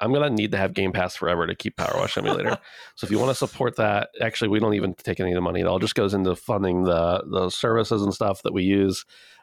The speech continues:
Speaker 1: Um, go over to, uh, patreon dot com slash handsome phantom. You can support us at a dollar a month, get ad-free early access. If you wanna bump up a little bit, that's great. We got an episode of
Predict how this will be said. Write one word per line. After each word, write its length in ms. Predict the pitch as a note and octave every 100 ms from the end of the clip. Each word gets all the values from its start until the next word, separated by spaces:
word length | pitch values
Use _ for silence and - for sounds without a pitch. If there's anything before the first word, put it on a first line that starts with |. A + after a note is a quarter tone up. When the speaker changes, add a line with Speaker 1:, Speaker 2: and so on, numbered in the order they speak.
| -
Speaker 1:
Um, 480 | F#2 F2+ E2+ E2+ - _ _ _ A2
go 180 | A#2 A2
over 200 | A2 A2+ G#2
to, 360 | - G#2 G2+
uh, 420 | G2 F#2 F#2 F#2+ F2+
patreon 380 | - G#2+ A#2 G2+
dot 160 | G#2
com 300 | - G2+ G2+
slash 260 | G#2 F#2+ -
handsome 240 | G2+ F2+
phantom. 460 | C3+ C3 B2 A#2 A2+ _ - - _ _ _ _ _ _ _ _ _ _
You 80 | C3+
can 120 | B2+
support 220 | - B2+
us 120 | G2+
at 80 | F2+
a 80 | F2 -
dollar 440 | G#2 F#2+ A2+ A#2 A#2
a 100 | F#2+
month, 600 | F2 F#2+ E2+ F2+ - - _ _ -
get 100 | -
ad-free 360 | G2+ G#2 A#2
early 200 | G2+ F#2+
access. 680 | F2+ F2 - E2+ E2+ - - -
If 80 | -
you 80 | G#2
wanna 160 | G#2+
bump 220 | G2 G2 G2+
up 80 |
a 40 | A2+
little 180 | G2+ G2
bit, 200 | G#2+ A2
that's 180 | - -
great. 260 | G#2+ G#2
We 80 | G#2
got 120 | G#2+
an 140 | F#2+ A2 -
episode 420 | A2 A#2+ B2 A#2
of 100 | -